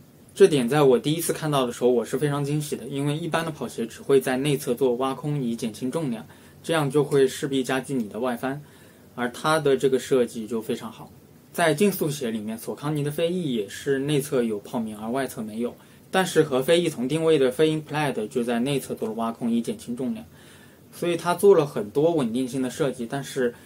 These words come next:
在稳定性上也只能说是一般偏上。然后这双 Rebel 的鞋垫啊，它是这种偏薄偏硬的质感，然后在内侧足弓有非常明显的上翻。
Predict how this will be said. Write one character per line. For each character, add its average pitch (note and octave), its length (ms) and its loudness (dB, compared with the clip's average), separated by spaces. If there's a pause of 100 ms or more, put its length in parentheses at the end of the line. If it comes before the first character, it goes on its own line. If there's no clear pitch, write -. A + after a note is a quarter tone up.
(180)
在 D3+ 140 2
稳 A#2 180 0
定 D3+ 160 -2
性 D3 180 -4
上 A#2+ 240 -4
也 A#2 140 2
只 C3 140 -4
能 G#2 200 -10
说 C3+ 220 0
是 B2 420 -2 (300)
一 D#3 100 -6
般 D#3 280 0
偏 D#3+ 180 -8
上。 D3+ 240 -6 (320)
然 C3 120 -6
后 D#3+ 100 2
这 E3 140 2
双 E3 220 0
Rebel D#3+ 280 4
的 A#2 80 0
鞋 A2+ 220 -8
垫 D3 240 -2
啊， - 100 -18
它 - 140 -10
是 D#3+ 160 -4
这 D#3+ 100 2
种 A2+ 200 -4
偏 D#3+ 260 -6
薄 A2 220 -4
偏 D#3 260 -4
硬 F3 160 -4
的 A2 300 -4 (260)
质 D3 160 0
感， A2+ 180 -6 (360)
然 A#2 120 -4
后 C#3+ 140 -2
在 C#3 160 -2
内 D3 160 0
侧 D3 160 -2
足 A#2 140 -6
弓 C3 160 -2
有 A#2 100 -2
非 D3+ 180 0
常 C#3+ 160 -4
明 A#2 140 -2
显 A#2 160 -8
的 A2 100 -12
上 B2+ 240 -6
翻。 B2 240 -6